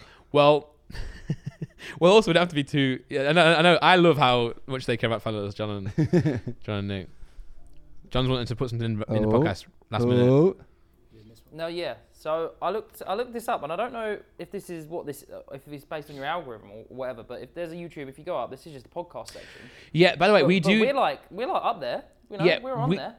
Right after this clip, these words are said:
Speaker 1: we need to change our playlist name 'cause you, you see the fellas, we've got full podcast. They've done the same thing as us. We need to change it 'cause our, our podcast name on YouTube is Full Episodes.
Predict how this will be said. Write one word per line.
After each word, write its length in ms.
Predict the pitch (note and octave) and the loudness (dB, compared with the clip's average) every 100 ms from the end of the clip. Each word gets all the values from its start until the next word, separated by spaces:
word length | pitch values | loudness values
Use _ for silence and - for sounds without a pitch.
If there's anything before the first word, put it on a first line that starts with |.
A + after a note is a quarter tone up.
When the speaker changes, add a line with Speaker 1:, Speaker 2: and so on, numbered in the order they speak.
| _ | _
Speaker 1:
we 100 | D#3 | 2
need 80 | G#3+ | 2
to 80 | A3+ | 2
change 480 | - G#3+ F3 B2 A#2 | 4 6 6 2 2
our 600 | C#3 C#3 C3+ B2+ B2 A2+ - _ _ | 6 6 6 4 4 2 -4 _ _
playlist 300 | - C#3+ D3 | 2 2 2
name 320 | D3+ D#3 F3 F3+ | 2 0 0 -2
'cause 100 | D3+ | 4
you, 80 | F3 | 4
you 140 | E3 | 4
see 120 | D#3+ | 0
the 120 | G3+ D#3 | 2 2
fellas, 400 | - F#3 C3 A#2 | 4 4 6 2
we've 80 | |
got 200 | B2 - | 0 -2
full 160 | - D3+ | 0 0
podcast. 380 | - A#2+ A#2+ A#2 | 2 0 0 2
They've 100 | D3+ | 2
done 60 | D3+ | 2
the 60 | |
same 120 | C#3+ | 2
thing 100 | C3+ | 2
as 100 | A#2+ | 4
us. 300 | C3 G#2 F#2+ - _ | 4 2 -4 -16 _
We 100 | - | -2
need 80 | D#3+ | -2
to 40 | D#3 | 0
change 240 | D3 C#3+ | 0 0
it 60 | E3 | -2
'cause 100 | C#3+ | 2
our, 260 | F3 F#3+ F3+ | 6 6 6
our 180 | E3 G#3 | 6 6
podcast 360 | G3+ G#3+ D#3+ C3 | 6 4 2 0
name 400 | A#2+ G#2 A2+ C#3+ - | -2 -2 -6 -10 2
on 360 | D3+ D#3+ D3+ - | 4 4 0 -4
YouTube 340 | D3 D#3 F3+ D#3+ | -2 -2 -2 -2
is 120 | B2 | -4
Full 180 | - B2+ | 0 -2
Episodes. 440 | - C3+ D#3 - | 2 -2 -2 -14